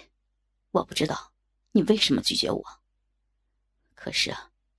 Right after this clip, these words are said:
或许是因为你是唯一一个我用了心却没有追到的女孩子吧。我对你终究还是迷恋的，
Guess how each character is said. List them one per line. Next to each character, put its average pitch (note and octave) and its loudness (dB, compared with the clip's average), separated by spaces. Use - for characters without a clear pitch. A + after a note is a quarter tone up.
或 - 0
许 - 0
是 - 0
因 D#3 2
为 - -6
你 D3 2
是 D3+ 2
唯 C3 0
一 D#3 0
一 - 4
个 - -2
我 D#3 4
用 E3+ 4
了 - -8
心 E3 0
却 - 0
没 D3+ 4
有 E3 0
追 F3+ 2
到 G3 2
的 D3+ -4
女 D#3 0
孩 - -12
子 G3+ 2
吧。 - -8
我 D#3 0
对 D3+ 0
你 - -10
终 D3+ 4
究 D3+ 2
还 D3+ -2
是 E3+ 0
迷 D3+ 0
恋 G3 2
的， - -14